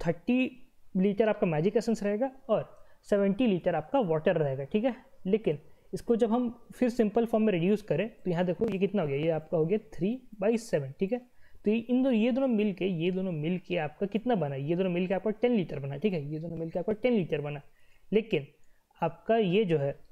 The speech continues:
आपका लेकिन percentage जो है वो तो same ही रहा ना, ये थर्टी परसेंट है, ये सेवन परसेंट है, सेवेंटी परसेंट है, मतलब टेन लीटर का थर्टी परसेंट हो गया थ्री और टेन लीटर का सेवेंटी परसेंट हो गया सेवन। तो समझ रहे हो ना कैसे काम कर रहा है। वैसे ही मान लो अगर ट्वेंटी फ़ाइव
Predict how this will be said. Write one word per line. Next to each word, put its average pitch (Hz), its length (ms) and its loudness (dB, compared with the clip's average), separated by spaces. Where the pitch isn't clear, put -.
आपका 156 220 0
लेकिन 202 180 4
percentage 180 520 2
जो 180 120 2
है 180 140 4
वो 190 220 2
तो 226 60 2
same 220 220 2
ही 269 80 4
रहा 180 140 2
ना, 202 80 2
ये 170 140 2
थर्टी 226 220 0
परसेंट 214 340 2
है, 196 80 4
ये 156 140 2
सेवन 156 280 0
परसेंट 180 520 -2
है, - 120 -6
सेवेंटी 190 320 2
परसेंट 190 360 0
है, 185 80 0
मतलब 180 220 2
टेन 208 140 4
लीटर 185 280 2
का - 80 2
थर्टी 180 300 -2
परसेंट 202 320 -2
हो 208 40 4
गया 208 140 2
थ्री 233 220 -4
और 180 100 0
टेन 202 240 2
लीटर 190 300 0
का 202 280 2
सेवेंटी 165 320 -2
परसेंट 165 320 -2
हो 156 40 0
गया 180 120 0
सेवन। 170 260 -8
तो 185 60 -12
समझ 285 220 2
रहे 330 40 2
हो 175 140 2
ना - 160 -10
कैसे 175 200 0
काम 170 180 2
कर 156 160 2
रहा 151 160 2
है। 151 140 0
वैसे 175 200 2
ही 214 60 4
मान 196 120 2
लो 196 100 4
अगर 196 120 2
ट्वेंटी 180 280 -2
फ़ाइव 196 240 2